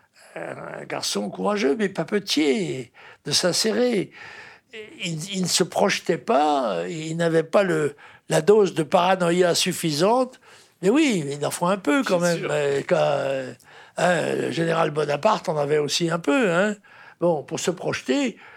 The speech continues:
Speaker 1: pour, pour devenir chef de l'État français, surtout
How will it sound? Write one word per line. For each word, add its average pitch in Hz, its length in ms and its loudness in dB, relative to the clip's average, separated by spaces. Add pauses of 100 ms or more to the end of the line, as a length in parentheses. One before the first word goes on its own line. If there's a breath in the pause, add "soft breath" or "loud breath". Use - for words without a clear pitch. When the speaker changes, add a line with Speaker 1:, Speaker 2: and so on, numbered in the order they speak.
(140 loud breath)
Speaker 1:
pour, 175 240 -2
pour 143 160 -8
devenir 156 320 0
chef 190 240 2
de 165 80 0
l'État 151 360 0
français, 247 480 2
surtout 190 500 -2